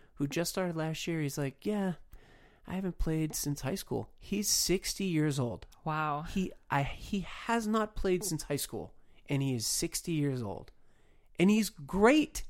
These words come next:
Speaker 1: Not even good. He's great. He's very, he's so conscientious
Speaker 2: Mm.
Speaker 1: and, like, um, you know, he, he is not feeling comfortable with his snare drum chops by any means, but he picks up every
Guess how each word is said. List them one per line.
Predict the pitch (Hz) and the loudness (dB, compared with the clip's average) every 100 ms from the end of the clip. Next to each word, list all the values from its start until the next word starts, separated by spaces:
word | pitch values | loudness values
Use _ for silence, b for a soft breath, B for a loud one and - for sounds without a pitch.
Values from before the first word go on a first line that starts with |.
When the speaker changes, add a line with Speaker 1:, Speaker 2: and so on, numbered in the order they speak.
| - | 0
Speaker 1:
Not | 226 339 | 4 6
even | 330 262 170 | 6 6 2
good. | 185 269 | 2 2
He's | 175 147 | 0 0
great. | 165 202 | 0 0
He's | 131 127 - | 0 -4 -6
very, | - 160 175 127 b b b b b b _ | -4 -2 -2 -6 b b b b b b _
he's | 143 143 | -8 -4
so | - | -4
conscientious | - - 156 156 156 120 147 - 165 165 190 196 | -4 -2 -2 -2 -2 0 0 0 -2 0 2 2
Speaker 2:
Mm. | 180 | 0
Speaker 1:
and, | 135 123 | -2 -2
like, | 113 110 - B B B B | -2 -4 -10 B B B B
um, | - 120 113 120 | -2 0 0 -4
you | - | -4
know, | 160 120 | -2 -2
he, | 120 147 143 - - | -4 -6 -8 -16 -16
he | - 156 151 - - | -8 -8 -8 -14 -10
is | 147 | -4
not | 151 139 135 - | 0 0 0 -2
feeling | 147 131 113 | -2 -2 -2
comfortable | 139 123 120 | -4 -4 -4
with | 110 101 | -4 -4
his | 95 | -4
snare | - 110 113 | -4 -2 -2
drum | 151 156 160 | -2 -2 -2
chops | 170 175 208 | -2 -2 -4
by | - 113 | -4 -2
any | 117 | 0
means, | 143 180 190 | 0 0 -2
but | - 110 - B B B | -4 -4 -6 B B B
he | - | -6
picks | - - - | -4 -2 -4
up | 95 - - | -6 -10 -8
every | - 156 175 170 165 165 | -4 -4 -2 -2 -2 -4